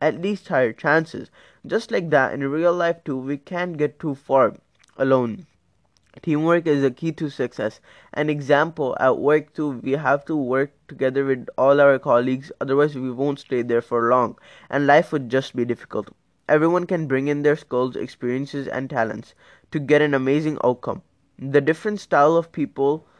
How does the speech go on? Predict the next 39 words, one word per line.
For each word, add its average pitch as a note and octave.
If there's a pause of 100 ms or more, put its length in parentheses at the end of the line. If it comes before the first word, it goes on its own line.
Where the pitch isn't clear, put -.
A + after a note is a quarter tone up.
(320)
can D#3
also D3
help D#3
make C#3
an, C#3
an, D3 (100)
anything E3
creative, B2 (300)
which C#3+
we D3
might C3
not B2+
be B2+
able A#2+
to A#2
do A#2
alone. A#2 (300)
Teamwork F#3
isn't C#3+
only C#3+
about B2
working C3+
with C3+
a B2+
bunch C#3
of D#3+
people C#3+
at A2
work A#2+
or B2
outside, A2+ (320)
but C#3
it's -
im-, C#3+
also D3+
important C#3+
for C3
our A#2
relationship, A2+